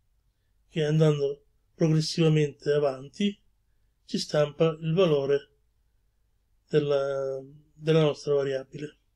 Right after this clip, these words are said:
cioè il, il carattere che appartiene a quel numero. Poi, siccome, eh, volevo mandarlo a capo ogni tanto,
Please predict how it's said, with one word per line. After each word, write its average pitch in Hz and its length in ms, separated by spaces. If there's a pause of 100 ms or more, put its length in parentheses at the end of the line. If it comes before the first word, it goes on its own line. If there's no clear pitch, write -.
(680)
cioè 156 220
il, 156 220 (180)
il 185 160
carattere 143 680 (640)
che - 140
appartiene 156 460
a 139 60
quel 143 200
numero. 139 360 (1500)
Poi, 156 340 (840)
siccome, 190 480
eh, 165 240
volevo 156 520
mandarlo 147 440
a 143 80
capo 143 300
ogni 156 200
tanto, 156 600